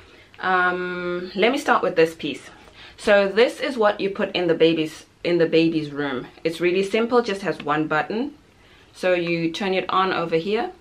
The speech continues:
right? And it has a green light to signal that it's on and it's working. And,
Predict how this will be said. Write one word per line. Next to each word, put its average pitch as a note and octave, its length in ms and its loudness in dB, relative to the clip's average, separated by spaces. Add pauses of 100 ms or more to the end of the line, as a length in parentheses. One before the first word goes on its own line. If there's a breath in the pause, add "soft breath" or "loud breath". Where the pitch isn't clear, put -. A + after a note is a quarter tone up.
(1700)
right? F3+ 420 -4 (180)
And F#3+ 600 2
it G3+ 160 0
has F3+ 200 0
a F3+ 80 4
green F#3+ 520 2
light G3+ 260 2
to - 180 -6
signal F3+ 420 0
that D#3 260 0
it's D#3 220 -4
on F#3 260 2
and D3+ 180 -4
it's - 180 -10
working. A3 520 -2 (400 loud breath)
And, D#3+ 680 0